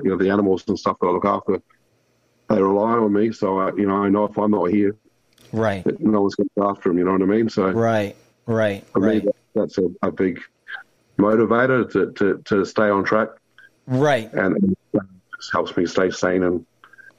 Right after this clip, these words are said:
Speaker 1: find a bit of an outlet for any, any frustrations I have. And
Speaker 2: Right, right, right, right. So that, that, that's so interesting. So, um,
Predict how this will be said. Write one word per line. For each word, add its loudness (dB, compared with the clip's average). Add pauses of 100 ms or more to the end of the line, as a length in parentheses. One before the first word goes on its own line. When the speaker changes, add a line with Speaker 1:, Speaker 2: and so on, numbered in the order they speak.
(120)
Speaker 1:
find 0
a -2
bit -2
of 2
an 0
outlet -2
for 0
any, -2 (160)
any 0
frustrations -2
I 0
have. -2
And -2 (260)
Speaker 2:
Right, -2 (260)
right, -2
right, 0
right. -2 (220)
So 2 (400)
that, -2
that, 2
that's 0
so 0
interesting. -2
So, 2
um, 2